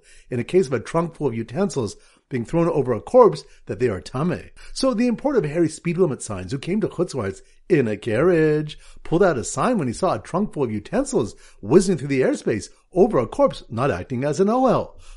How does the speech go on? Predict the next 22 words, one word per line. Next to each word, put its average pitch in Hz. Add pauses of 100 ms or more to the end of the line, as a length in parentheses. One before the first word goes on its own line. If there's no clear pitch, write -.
which 135
was 156
thrown 214
by 151
a 127
nazir 156
who 143
was 107
upset -
that 117
his 113
days 147
of 98
confirmed 135
saras 214 (240)
do 180
not 185
count 202
towards 220 (400)
his 147
short 85
Naziris. 95